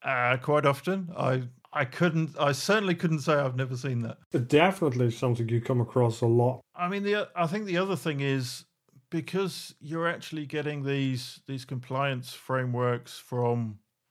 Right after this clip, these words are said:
Speaker 1: an external body that maybe weren't actually tailored to, to your industry even. You, you see a lot of people using C S F.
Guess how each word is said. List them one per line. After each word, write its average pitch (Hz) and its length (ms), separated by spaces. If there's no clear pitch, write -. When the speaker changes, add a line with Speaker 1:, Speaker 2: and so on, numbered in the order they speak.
Speaker 1:
an 123 180
external 131 540
body 127 420
that 117 340
maybe 196 400
weren't 160 320
actually 139 380
tailored 127 480
to, 120 540
to - 120
your 127 300
industry 120 560
even. 110 300
You, 135 260
you 160 120
see 208 140
a 185 60
lot 180 160
of 170 120
people 143 340
using 120 640
C 131 220
S 120 160
F. - 80